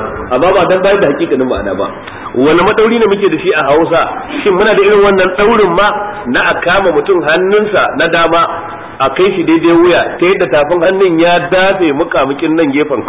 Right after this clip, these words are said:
wajen kumatunsa daga dama, hannun hagu a makala shi daga nan gurin, ya daga kan haka iyakacin dagawar da ba zai iya daga ba sai a daure a haka. Dan idan aka ce fa hum muqmahuna, al muqmahu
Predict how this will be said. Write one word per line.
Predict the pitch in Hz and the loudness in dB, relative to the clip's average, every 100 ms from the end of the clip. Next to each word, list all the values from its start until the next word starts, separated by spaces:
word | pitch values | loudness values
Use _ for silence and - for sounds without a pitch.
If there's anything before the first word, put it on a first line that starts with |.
| - - | -12 -4
wajen | - - - | -2 0 0
kumatunsa | 175 151 156 147 | 0 -2 -2 -2
daga | 127 110 | -2 0
dama, | 123 127 131 - - - | 0 0 -2 -4 -10 -12
hannun | - 175 196 190 | -6 -2 0 0
hagu | 190 175 185 - - | 0 0 -2 -4 -6
a | 135 | -4
makala | 139 185 - 160 | -2 -2 0 0
shi | 151 | 0
daga | 160 139 143 | -2 0 -2
nan | |
gurin, | 131 123 113 - - - | 0 0 -2 -8 -16 -6
ya | 120 151 | -2 0
daga | 220 220 202 | 0 0 0
kan | 190 | 0
haka | 165 190 185 | 0 -2 -4
iyakacin | 185 196 202 202 208 | 0 0 0 -2 -4
dagawar | 196 185 175 147 | -2 0 2 2
da | |
ba | 135 | 0
zai | 151 | 0
iya | 147 | 0
daga | 143 131 | 2 0
ba | 123 | 0
sai | 127 165 | 0 0
a | |
daure | 147 147 143 | 2 2 2
a | 113 | 0
haka. | 117 - - - - - - - - - - - | -4 -8 -10 -18 -18 -18 -18 -18 -18 -18 -18 -8
Dan | 127 | -2
idan | 185 190 190 185 | 2 2 2 0
aka | 175 | 0
ce | 170 | 0
fa | 156 139 | 0 0
hum | 165 | 0
muqmahuna, | 180 180 190 170 180 170 | 0 0 2 2 2 0
al | 151 | 0
muqmahu | 160 214 220 180 180 | 0 0 0 2 2